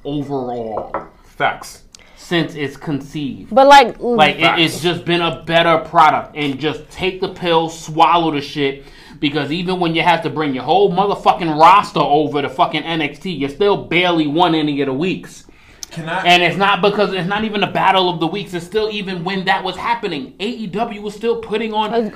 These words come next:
Speaker 1: just as good, if not better shows still.
Speaker 3: Yeah.
Speaker 1: And if we, like, if we're triggering, this is not to call out your point, but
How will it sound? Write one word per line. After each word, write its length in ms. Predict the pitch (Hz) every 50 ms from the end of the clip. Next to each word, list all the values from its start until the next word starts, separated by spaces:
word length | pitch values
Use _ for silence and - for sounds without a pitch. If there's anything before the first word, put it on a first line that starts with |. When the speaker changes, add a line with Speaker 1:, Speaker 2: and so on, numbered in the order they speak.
| - _
Speaker 1:
just 340 | _ - - 185 233 226 226
as 120 | 226 208 165
good, 360 | 131 175 214 240 233 226 - 208
if 120 | 233 226
not 260 | 220 240 226 175 151
better 220 | 165 185 226 233 226
shows 360 | - 233 240 233 240 226 - - - -
still. 920 | - - - - - - - - 262 285 320 320 254 175 - - - - - _ _ -
Speaker 3:
Yeah. 220 | 196 208 196 185 190 - - - - -
Speaker 1:
And 180 | 214 220 226 226
if 160 | 208 180 165
we, 360 | 180 214 269 320 339 320 - - - 196 202 175
like, 180 | 185 185 175
if 160 | 175 170 143 147
we're 180 | 175 233 277
triggering, 440 | - - 247 269 240 208 180 151 143 151
this 120 | 160 180
is 80 | 214 196
not 220 | 208 247 247 240 -
to 80 | 220
call 360 | - - 202 226 233 233 214
out 140 | 208 196 185
your 100 | 185 175
point, 420 | 175 - - 269 247 156 117 - - - - - - - _ _ -
but 380 | 185 190 185 - - - -